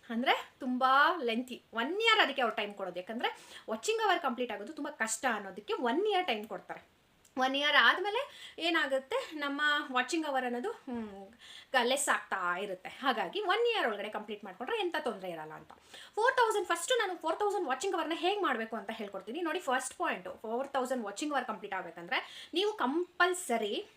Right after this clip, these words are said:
ನ-, ಏಟ್ ಮಿನಿಟ್ಗಿಂತ ಜಾಸ್ತಿ ವಿಡಿಯೋ ಅಪ್ಲೋಡ್ ಮಾಡ್ಬೇಕು. ಈಗ ಫಸ್ಟ್ YouTube ಸ್ಟಾರ್ಟ್ ಮಾಡಿದ್ದೀರಾ, ನ-, ನೀವು ಏಟ್ ಮಿನಿಟ್ಸ್ ವಿಡಿಯೋ ಹಾಕಿದ್ರೆ ಅಂದ್ರೆ ದೇವ್ರನ್ನ ಯಾರೂ ನೋಡಲ್ಲ.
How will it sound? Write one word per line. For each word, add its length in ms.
ನ-, 60
ಏಟ್ 340
ಮಿನಿಟ್ಗಿಂತ 480
ಜಾಸ್ತಿ 600
ವಿಡಿಯೋ 400
ಅಪ್ಲೋಡ್ 540
ಮಾಡ್ಬೇಕು. 440
ಈಗ 180
ಫಸ್ಟ್ 280
YouTube 240
ಸ್ಟಾರ್ಟ್ 260
ಮಾಡಿದ್ದೀರಾ, 560
ನ-, 100
ನೀವು 160
ಏಟ್ 220
ಮಿನಿಟ್ಸ್ 320
ವಿಡಿಯೋ 220
ಹಾಕಿದ್ರೆ 320
ಅಂದ್ರೆ 220
ದೇವ್ರನ್ನ 380
ಯಾರೂ 300
ನೋಡಲ್ಲ. 380